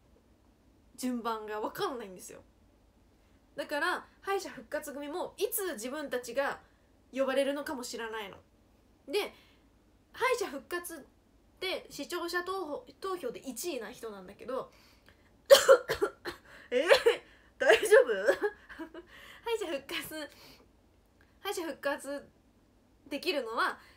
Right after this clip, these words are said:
まあ、一組だけなんですよ。視聴者投票で。で、それで、あのー、どう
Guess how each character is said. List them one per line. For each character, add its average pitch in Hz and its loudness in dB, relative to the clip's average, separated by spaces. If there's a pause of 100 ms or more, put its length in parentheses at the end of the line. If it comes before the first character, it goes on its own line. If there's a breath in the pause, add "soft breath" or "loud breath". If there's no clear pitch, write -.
(220 loud breath)
ま 262 -10
あ、 - -6
一 330 -6
組 302 -4
だ 320 -4
け 311 -4
な - -4
ん 139 -12
で - -18
す - -16
よ。 - -20 (200)
視 - -18
聴 269 0
者 262 -6 (160)
投 254 2
票 135 -6
で。 - -14 (580)
で、 370 -4
そ 311 -6
れ 381 -4
で、 392 -4 (520 loud breath)
あ 254 -6
の 247 -4
ー、 233 -10 (200)
ど 214 4
う - -10